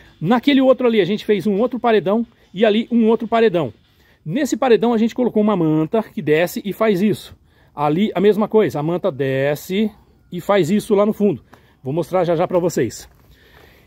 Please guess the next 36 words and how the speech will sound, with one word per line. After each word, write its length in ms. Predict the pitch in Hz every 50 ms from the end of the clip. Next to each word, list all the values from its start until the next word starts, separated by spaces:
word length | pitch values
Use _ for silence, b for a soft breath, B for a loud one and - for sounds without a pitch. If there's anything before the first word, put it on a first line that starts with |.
| b b _
E 140 | 190 247 269
aí, 200 | 220 240 285 240
galera, 300 | 185 170 143 139 139 139
a 20 |
gente 220 | 131 202 196 -
tem 140 | - 214 214
uma 160 | 208 208 202
filtragem 560 | - - 208 143 - 170 185 190 170 170 170 151 127 -
top, 300 | - 180 190 180 - - - - - -
excelente, 600 | 175 170 - 180 160 151 170 180 - - - B B B B _
uma 200 | 147 156 165 151
qualidade 480 | - 180 175 165 147 165 170 156 151
de 120 | 139 143 143
água 280 | 147 156 160 147 143
aí 180 | 143 143 165 151 - - b b b b -
excepcional. 640 | 165 156 - 180 165 - - 180 160 117 104 - b b b b b b b b b b b _ _
Tanto 300 | 226 247 247 - 226 214
é 100 | 226 226
que 140 | - - 226
eu 100 | 202 190
tava 220 | 202 180 180 170
tirando 300 | - 196 160 165 156 143
a 60 | 135
água 200 | 135 135 127 131
aqui, 160 | - - 208
ó, 80 | 180 120 - _ _ _ _ _ -
jogando 380 | 123 160 151 135 143 143 135
pra 160 | - 180 185 180
cima. 280 | - 170 190 220 214 - b b b b b b b b b b
Outra 300 | b 151 170 - - 196
coisa 220 | - 190 185 165 -
que 60 | 190
a 40 | 156
gente 180 | 160 170 -
faz 200 | - 160 156 147
também, 300 | - 185 175 165 190 196